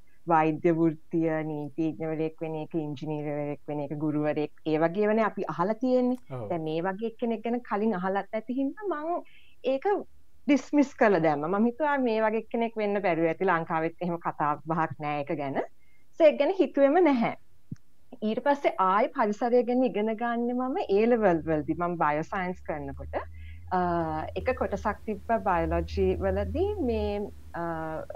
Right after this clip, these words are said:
Speaker 1: මිනිසා හා පරිසරය කියලා. ඊට පස්සේ ආයේ ඉන්ට්‍රස්ට් එක මතු වුණා. අර අවුරුදු ගානකට පස්සේ, අ, එහෙම තමයි ඒ ඉන්ට්‍රස්ට් එක ආවේ.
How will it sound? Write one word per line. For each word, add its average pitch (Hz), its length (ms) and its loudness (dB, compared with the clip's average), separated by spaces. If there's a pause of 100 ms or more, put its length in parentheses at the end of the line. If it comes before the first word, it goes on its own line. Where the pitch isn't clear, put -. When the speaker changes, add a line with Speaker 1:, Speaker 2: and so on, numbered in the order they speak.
(220)
Speaker 1:
මිනිසා 190 460 0
හා 247 160 0
පරිසරය 202 580 0
කියලා. - 320 -10 (640)
ඊට 202 180 2
පස්සේ 233 320 0
ආයේ 233 520 0
ඉන්ට්‍රස්ට් 226 560 -2
එක 240 180 -4
මතු 233 320 2
වුණා. 185 160 2
අර 175 80 2
අවුරුදු 170 440 2
ගානකට 180 540 0
පස්සේ, - 460 -6 (220)
අ, 202 480 -8
එහෙම 233 260 -2
තමයි 269 340 -4
ඒ 294 180 -2
ඉන්ට්‍රස්ට් 226 480 0
එක 220 140 -2
ආවේ. 156 400 -2